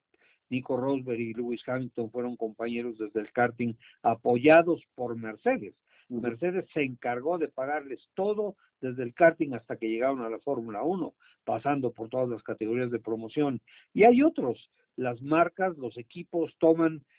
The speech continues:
Speaker 1: a pilotos en sus programas junior, como sucedió un poquito con,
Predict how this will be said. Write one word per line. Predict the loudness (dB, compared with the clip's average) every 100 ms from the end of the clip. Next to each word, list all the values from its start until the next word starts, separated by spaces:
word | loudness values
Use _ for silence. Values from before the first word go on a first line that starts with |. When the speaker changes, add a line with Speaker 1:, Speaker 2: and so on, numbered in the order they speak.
| _
Speaker 1:
a | -6 -2
pilotos | 2 2 2 -2 -4
en | -10
sus | -6 -4 -2 -4 -8 _
programas | -8 -6 2 2 2 0
junior, | 4 4 4 0 -4 -10 _ _
como | -6 -4 -4 -8
sucedió | -10 -8 -2 2
un | 2
poquito | 0 -6 -8 -10
con, | -6 -6 -6